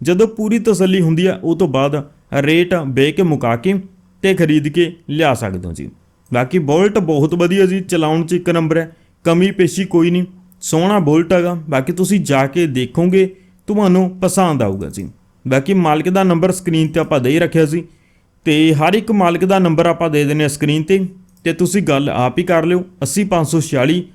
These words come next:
ਤੇ ਉਨਤਾਲੀ ਅੱਠ ਸੌ ਚਾਰ। ਗੱਲ ਕਰੋ ਜੀ। ਬਾਕੀ ਵੀਡੀਓ ਵਧੀਆ ਲੱਗ ਰਹੀ ਆ ਤਾਂ ਜ਼ਰੂਰ ਆਪਣੀ ਵੀਡੀਓ ਨੂੰ ਲਾਈਕ ਕਰ ਦਿਓ ਜੀ, ਵੱਧ ਤੋਂ ਵੱਧ ਸ਼ੇਅਰ ਕਰ ਦਿਓ, ਵੱਧ ਤੋਂ ਵੱਧ ਸਪੋਰਟ ਕਰਿਆ ਕਰੋ। ਤੁਹਾਡਾ ਆਪ ਦਾ ਆਪਣਾ ਚੈਨਲ ਤੁਸੀਂ ਦੇਖ ਰਹੇ ਹੋ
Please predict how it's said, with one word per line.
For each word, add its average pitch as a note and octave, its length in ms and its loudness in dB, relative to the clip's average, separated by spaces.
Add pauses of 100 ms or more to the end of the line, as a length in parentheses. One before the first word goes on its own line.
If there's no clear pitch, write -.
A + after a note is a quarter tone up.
(300)
ਤੇ - 160 0
ਉਨਤਾਲੀ F3 600 0 (260)
ਅੱਠ D3+ 80 0
ਸੌ G3+ 160 0
ਚਾਰ। F#2+ 380 -6 (480)
ਗੱਲ E3+ 280 0
ਕਰੋ A2 240 0
ਜੀ। D#2 160 -10 (420)
ਬਾਕੀ D3 260 0
ਵੀਡੀਓ G3+ 380 4 (140)
ਵਧੀਆ D#3+ 340 2
ਲੱਗ E3+ 180 2
ਰਹੀ E3+ 200 2
ਆ F3+ 140 -2 (160)
ਤਾਂ E3 140 -2
ਜ਼ਰੂਰ F3 540 0
ਆਪਣੀ D#3 340 -4
ਵੀਡੀਓ D#3+ 240 0
ਨੂੰ D#3 160 0
ਲਾਈਕ B2+ 240 0
ਕਰ E3 160 0
ਦਿਓ E3+ 180 2
ਜੀ, E3 180 -6 (420)
ਵੱਧ D3 180 0
ਤੋਂ F3+ 120 -2
ਵੱਧ E3 220 0
ਸ਼ੇਅਰ E3 300 0
ਕਰ F3+ 200 0
ਦਿਓ, F#3 180 2
ਵੱਧ C#3+ 200 -2
ਤੋਂ D#3+ 100 -4
ਵੱਧ D#3 120 0
ਸਪੋਰਟ F#3+ 340 -2
ਕਰਿਆ F#3 160 2
ਕਰੋ। F#3 200 0
ਤੁਹਾਡਾ F#3 360 0
ਆਪ C3+ 140 0
ਦਾ C#3 80 0
ਆਪਣਾ C3 240 -2
ਚੈਨਲ B2 300 -4
ਤੁਸੀਂ B2+ 280 -2
ਦੇਖ G#2+ 180 -2
ਰਹੇ C3+ 80 2
ਹੋ F#3 140 2